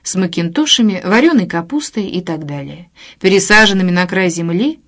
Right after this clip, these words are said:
и кое-как перебивающимися среди кенгуру. У меня был друг Роже, который работал в той же фотолаборатории, что и я.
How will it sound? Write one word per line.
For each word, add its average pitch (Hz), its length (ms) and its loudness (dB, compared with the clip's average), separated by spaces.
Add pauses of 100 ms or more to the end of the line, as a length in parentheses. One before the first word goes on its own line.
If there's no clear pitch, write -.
(220)
и 180 100 -4
кое-как 185 560 0
перебивающимися 185 1120 0 (240)
среди 170 400 -2
кенгуру. 156 600 -10 (760)
У 196 80 -6
меня 269 240 4
был 294 180 4
друг 196 320 2
Роже, 190 460 -2 (420)
который 196 340 2
работал 196 500 4
в 185 80 -8
той 220 180 6
же 190 140 0
фотолаборатории, 190 920 -2
что - 220 -6
и 175 120 0
я. 165 260 -8